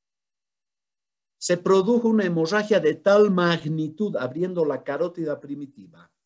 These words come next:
que lamentablemente, pues, la paciente falleció por un shock hipovolémico violento.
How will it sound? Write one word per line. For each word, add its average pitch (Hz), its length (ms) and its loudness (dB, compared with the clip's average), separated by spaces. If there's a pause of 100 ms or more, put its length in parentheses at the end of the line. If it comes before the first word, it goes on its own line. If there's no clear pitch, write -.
(240)
que 160 120 2
lamentablemente, 175 1160 0
pues, 131 260 -8
la 123 140 -6
paciente 135 500 -10
falleció 131 960 -6 (340)
por 113 200 -4
un 143 320 -4
shock - 400 -4 (220)
hipovolémico 120 1200 -4
violento. 98 840 -4